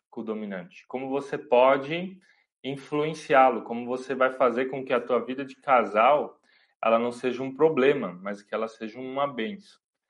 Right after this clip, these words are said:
Pra você que tá aí na live, você já percebeu se essas características de dominância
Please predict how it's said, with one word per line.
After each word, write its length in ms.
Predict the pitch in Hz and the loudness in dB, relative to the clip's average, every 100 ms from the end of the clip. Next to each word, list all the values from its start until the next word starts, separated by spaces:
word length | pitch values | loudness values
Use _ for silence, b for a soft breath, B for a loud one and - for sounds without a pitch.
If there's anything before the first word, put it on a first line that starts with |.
| _ _ - | _ _ 4
Pra 120 | 180 | 6
você 240 | 202 202 | 6 2
que 140 | 214 185 | -2 2
tá 100 | 185 | 2
aí 100 | 175 | 4
na 140 | 170 | 4
live, 440 | 143 113 104 101 - | 6 6 4 -4 -8
você 260 | 113 127 - | -6 -6 2
já 140 | 160 | 2
percebeu 500 | 160 165 - 131 143 | 2 -2 0 0 0
se 240 | 147 - 131 | -2 0 0
essas 300 | 127 139 - | 2 -6 -4
características 880 | 127 123 120 - 120 123 123 117 | 2 2 2 -6 -6 -8 -8 -8
de 60 | 110 | -6
dominância 540 | 113 113 107 104 101 | -6 -6 -6 -8 -10